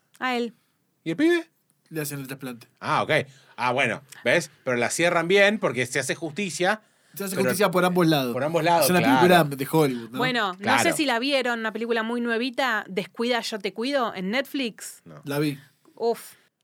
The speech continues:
Speaker 2: Perdón, pero a Mister Freeze le pasa lo mismo. Porque Nora Freeze le hacen el tratamiento o la mantienen con, le, le investigan en, en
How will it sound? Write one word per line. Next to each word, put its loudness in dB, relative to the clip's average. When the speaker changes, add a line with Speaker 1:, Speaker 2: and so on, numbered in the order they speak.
Speaker 2:
Perdón, 0
pero -2
a 2
Mister 0
Freeze 0
le 2
pasa -4
lo -2
mismo. -4
Porque -2
Nora 4
Freeze 0
le 0
hacen -4
el -10
tratamiento -2
o -2
la 4
mantienen -2
con, -4
le, -4
le -4
investigan 0
en, -6
en -6